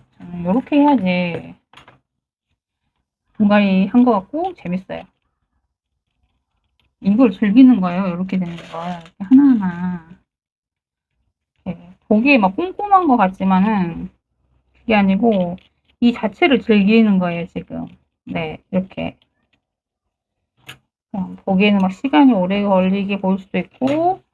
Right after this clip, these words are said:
어떤 분들은 꼼꼼하다 이렇게 보일 수도 있는데, 저는 이거 그냥 즐기는 거예요, 즐기는 거.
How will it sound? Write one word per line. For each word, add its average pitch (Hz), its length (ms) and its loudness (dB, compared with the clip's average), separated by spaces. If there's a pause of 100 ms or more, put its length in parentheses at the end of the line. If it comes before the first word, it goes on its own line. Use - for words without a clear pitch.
(220)
어떤 208 300 -12
분들은 190 380 2
꼼꼼하다 302 640 0
이렇게 185 440 -4 (120)
보일 190 200 -2
수도 - 200 -12
있는데, 180 500 -4 (1000)
저는 233 160 2
이거 220 200 0
그냥 196 200 -2
즐기는 247 520 0
거예요, 180 200 -10 (120)
즐기는 190 400 -6
거. - 80 -20